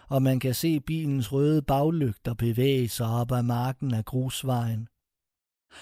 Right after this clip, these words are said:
Martin og Jonas bliver og drikker flere øl.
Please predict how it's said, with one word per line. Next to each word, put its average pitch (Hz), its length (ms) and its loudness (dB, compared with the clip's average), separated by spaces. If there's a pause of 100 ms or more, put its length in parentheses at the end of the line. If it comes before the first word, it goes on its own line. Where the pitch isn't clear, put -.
(120)
Martin 123 540 2
og 113 120 2
Jonas 127 480 2
bliver 123 320 -2
og 113 140 -2
drikker 113 280 -2
flere 127 460 0
øl. 117 220 0